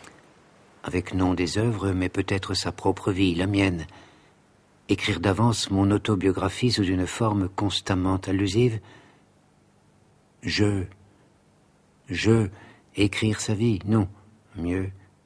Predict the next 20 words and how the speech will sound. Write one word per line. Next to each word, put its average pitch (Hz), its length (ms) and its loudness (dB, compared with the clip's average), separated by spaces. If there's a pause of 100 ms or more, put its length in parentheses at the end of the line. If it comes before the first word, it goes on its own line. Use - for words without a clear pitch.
(300)
écrire 95 380 0
d'abord 87 720 -4
mon 80 240 -4
œuvre. » - 400 -16 (1700)
Cette - 280 -4
note 110 340 2
date 110 400 0
du 92 260 0
vingt-cinq 107 400 2
octobre 101 460 0
mille 98 160 2
neuf 98 100 0
cent 90 160 -2
seize. 76 640 -4 (720)
Ségalen 90 500 0
mourra 95 520 -2
trois 90 380 -4
ans 90 120 0
plus - 180 -10
tard. - 380 -14